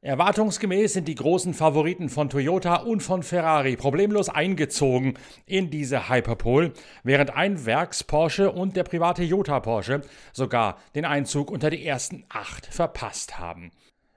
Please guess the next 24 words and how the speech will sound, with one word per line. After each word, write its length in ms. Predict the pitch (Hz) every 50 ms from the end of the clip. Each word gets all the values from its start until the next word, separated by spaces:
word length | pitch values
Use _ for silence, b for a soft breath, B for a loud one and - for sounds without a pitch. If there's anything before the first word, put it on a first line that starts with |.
| _
Kamui 380 | - - 156 190 208 214 214 208
Kobayashi 560 | - 185 175 175 175 190 196 - - 240 226
holt 260 | 151 151 185 202 202
sich 340 | 202 - 190 165 135 - -
im 220 | - 190 180 165
Toyota 540 | - 160 160 143 143 170 185 - 160 147 131
G 220 | 110 143 160 180 147
R 120 | 156 151
null 220 | 156 151 147 143
zehn 260 | 147 - 170 170 165 127
Hybrid 400 | 123 147 143 139 156 147 127 -
gleich 380 | 139 147 143 165 147 - -
zu 160 | - - 170
Beginn 340 | 147 156 123 117 202 214 185 - _ _ _ _ _ _ -
der 160 | 131 127 117
Qualifikationssitzung 1400 | - - 147 143 135 120 131 135 - 135 135 - - 160 185 208 196 - - 175 175 170 - - 170 160 151 135
für 320 | 113 - - - 220 220 185
die 180 | 170 156 117
Hyperpole 560 | 113 139 143 127 127 135 131 104 123 135 131 131
die 120 | 143 147
Bestzeit 680 | - 156 143 - - - - 123 104 127 180 175 - B B B B B B B
und 100 | 127 113
bleibt 300 | 151 180 180 180 - 165
dann 160 | 156 135